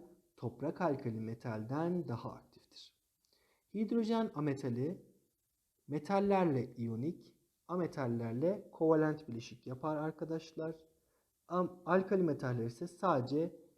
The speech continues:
iyonik bağlı bileşik oluşturur. İki A grubuna geldiğimizde toprak alkali metaller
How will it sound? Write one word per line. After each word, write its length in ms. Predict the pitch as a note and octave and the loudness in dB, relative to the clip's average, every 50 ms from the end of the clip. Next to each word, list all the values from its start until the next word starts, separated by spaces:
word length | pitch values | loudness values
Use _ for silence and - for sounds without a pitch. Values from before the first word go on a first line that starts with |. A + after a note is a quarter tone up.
| _ _ _ _ - | _ _ _ _ -6
iyonik 340 | - D#3 D3 C#3 C3 C3+ - | -2 0 0 0 -2 -4 -4
bağlı 280 | A#2 A2 G#2 G2+ A#2 B2+ | -6 -6 -6 -6 -8 -8
bileşik 380 | A2+ A2+ A2+ - - D#3+ D#3 - - _ _ _ _ _ | -6 -6 -8 -8 -10 -12 -12 -12 -14 _ _ _ _ _
oluşturur. 640 | - C3 A#2+ A2+ - - - - - - - - _ _ _ _ _ _ _ _ _ _ _ _ _ _ _ _ _ _ _ _ _ _ _ _ _ _ _ _ _ _ _ _ _ _ _ _ _ _ _ _ _ _ _ - _ _ _ _ _ _ _ _ | -6 -6 -6 -6 -6 -12 -20 -20 -20 -20 -20 -20 _ _ _ _ _ _ _ _ _ _ _ _ _ _ _ _ _ _ _ _ _ _ _ _ _ _ _ _ _ _ _ _ _ _ _ _ _ _ _ _ _ _ _ -20 _ _ _ _ _ _ _ _
İki 220 | - - - C#4 C4 | -12 -6 0 2 4
A 100 | B3 A3 | 4 6
grubuna 400 | F#3 E3 D#3+ D3+ C3+ C3 C3 B2 | 6 6 6 6 6 4 2 2
geldiğimizde 840 | A#2+ A#2+ A#2 A#2 A2+ A2+ A2+ A2+ A2+ A2 A2 A#2+ C3+ D#3 F#3+ G#3+ - | 2 0 0 -2 -4 -4 -6 -6 -6 -6 -6 -6 -6 -4 -4 -4 -4
toprak 360 | - F3+ - - C#3+ C#3 C#3+ | -4 -4 -2 -2 -2 -2 -2
alkali 300 | B2+ A#2 A2+ - A2+ A2 | -2 -2 -2 -4 -6 -6
metaller 720 | A2 A2+ A2 - A#2+ A2 A2 A#2+ C3+ D3+ F3+ G#3+ - | -6 -8 -8 -8 -8 -8 -6 -4 -4 -6 -6 -8 -12